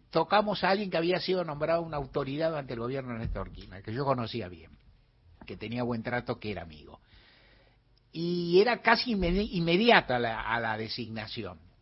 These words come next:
Y entonces le, le pido a la producción que le diga, y el, el entrevistado dice que quiere que lo trate usted, lo que era raro, porque es muy amigo. Y entonces yo lo saludo y digo, "¿Cómo le va, fulano?". "Bien".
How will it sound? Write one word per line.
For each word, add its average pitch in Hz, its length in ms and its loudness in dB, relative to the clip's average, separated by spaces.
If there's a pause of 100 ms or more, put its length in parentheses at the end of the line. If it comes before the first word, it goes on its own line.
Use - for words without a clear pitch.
(760)
Y 156 140 4
entonces 226 340 4
le, 202 80 6
le 139 200 0
pido 214 280 4
a 185 40 8
la 147 100 6
producción 135 480 0
que 151 160 -2
le 151 140 0
diga, 175 580 0 (440)
y 160 240 -4
el, 156 460 -4
el 143 260 -2
entrevistado 175 600 6
dice 202 280 2
que 160 160 -6
quiere 175 240 4
que 175 100 -4
lo 143 120 -2
trate 143 280 0
usted, 117 200 -4
lo 98 120 -8
que 139 100 -4
era 185 140 6
raro, 147 400 6
porque 90 200 -18
es 110 80 -16
muy 104 140 -12
amigo. 85 180 -20 (520)
Y 165 100 -6
entonces 247 200 -4
yo 294 80 0
lo 240 120 6
saludo 233 260 6
y 233 40 6
digo, 214 120 4
"¿Cómo 262 140 0
le 262 60 6
va, 151 140 8
fulano?". 127 580 0 (720)
"Bien". 98 640 0